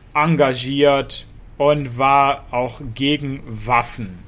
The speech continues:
Neunzehnhundertdreiundneunzig ist Grass dann aber wieder aus der S P D ausgetreten. Grund war die Asylpolitik der Sozialdemokraten damals.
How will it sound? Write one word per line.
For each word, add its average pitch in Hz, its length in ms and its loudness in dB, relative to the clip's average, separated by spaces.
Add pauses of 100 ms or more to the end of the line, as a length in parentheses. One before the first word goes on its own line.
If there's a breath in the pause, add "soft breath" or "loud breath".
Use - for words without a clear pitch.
(180)
Neunzehnhundertdreiundneunzig 202 1400 2
ist 165 220 -2
Grass 175 280 2
dann 156 160 -2
aber 143 240 2
wieder 139 160 2
aus 131 160 -2
der 127 220 -4
S 139 200 -2
P 131 140 -6
D 107 320 -4
ausgetreten. 190 1120 0 (300 loud breath)
Grund 175 440 0
war 147 200 6
die 139 400 -6 (160)
Asylpolitik 131 1500 -2
der 120 360 0
Sozialdemokraten 113 1600 -2
damals. 90 680 -12